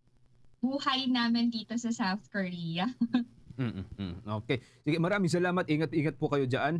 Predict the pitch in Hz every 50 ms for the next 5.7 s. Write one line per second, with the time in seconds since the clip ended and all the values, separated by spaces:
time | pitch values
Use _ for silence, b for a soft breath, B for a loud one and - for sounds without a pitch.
0 | 156 - 120 127 131 127 123 143 143 147 160 156 156 151 151 143 143 139 135 131
1 | 123 113 123 165 180 156 151 147 139 117 139 139 143 135 - 135 127 135 131 -
2 | - 135 120 - - 131 123 117 110 120 117 113 120 113 117 113 107 110 110 110
3 | - 120 107 - 110 110 107 - - 113 117 - - 117 110 107 101 107 - 113
4 | 107 107 101 101 104 113 113 - 113 117 113 110 113 110 104 104 101 - - 123
5 | 120 110 117 110 110 92 104 107 107 107 107 107 101